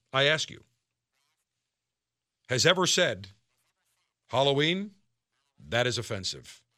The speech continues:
We must stop it"? I've never heard a Roman Catholic, uh, priest say that. I've never heard a Lutheran minister say that or a Methodist minister.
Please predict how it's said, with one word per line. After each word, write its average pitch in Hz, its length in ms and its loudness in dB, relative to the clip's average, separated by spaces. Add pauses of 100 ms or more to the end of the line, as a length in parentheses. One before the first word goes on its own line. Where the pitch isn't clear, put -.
We 104 140 -8
must 117 260 -2
stop 98 320 -6
it"? - 80 -20 (840)
I've 139 120 4
never 151 300 4
heard 156 160 6
a 147 80 4
Roman 135 380 2
Catholic, 123 600 0
uh, 107 120 0
priest - 600 -2
say 104 220 -2
that. 98 300 -6 (1000)
I've 104 160 -2
never 123 300 2
heard 120 340 0
a 110 160 -2
Lutheran 120 500 -4
minister 131 400 0
say 110 240 0
that 117 160 0
or 95 100 -2
a - 20 -4
Methodist 110 440 -2
minister. 98 500 -8